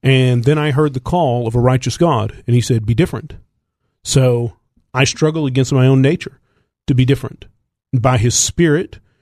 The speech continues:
by the power that he has placed in my life, I get to be an overcomer. This is the very definition of the word, overcoming the sin that I am so prone to. Um, sure, come as you are. I agree wholeheartedly with that statement.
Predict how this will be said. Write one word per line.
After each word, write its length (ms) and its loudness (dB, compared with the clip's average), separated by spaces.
by 120 2
the 80 -6
power 380 -2
that 140 -6
he 120 -4
has 100 -4
placed 320 0
in 60 2
my 100 2
life, 460 0
I 80 0
get 160 0
to 60 -4
be 160 2
an 160 -4
overcomer. 960 0
This 140 2
is 100 -4
the 60 0
very 220 2
definition 460 0
of 80 -4
the 60 -4
word, 180 -2
overcoming 640 0
the 80 0
sin 300 0
that 100 -2
I 100 -2
am 120 -4
so 140 -2
prone 420 -2
to. 260 -6
Um, 300 2
sure, 360 0
come 240 0
as 240 0
you 160 2
are. 300 -4
I 140 0
agree 340 0
wholeheartedly 500 -2
with 120 -2
that 140 -2
statement. 400 -6